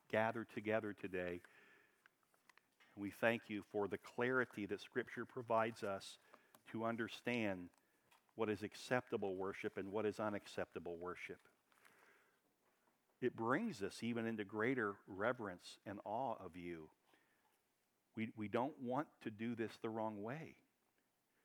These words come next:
We want to follow Scripture and not be led by men who have their own ideas and opinions and perspectives of God. We want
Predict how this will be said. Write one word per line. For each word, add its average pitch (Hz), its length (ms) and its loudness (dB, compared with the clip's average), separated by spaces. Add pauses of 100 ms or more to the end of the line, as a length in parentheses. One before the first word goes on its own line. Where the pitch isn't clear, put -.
(160)
We 113 80 2
want 120 180 6
to 113 160 2
follow 139 320 8
Scripture - 640 -2
and 95 100 -4
not 131 220 0
be 120 100 0
led 120 320 2
by 110 180 4
men 113 460 0
who 110 100 -4
have 113 200 2
their 113 160 4
own 127 180 0
ideas 113 520 2
and 101 100 -6
opinions 98 640 -2
and 95 100 -6
perspectives 107 760 -2
of 85 140 -6
God. 92 360 -2 (480)
We 120 100 4
want 127 240 2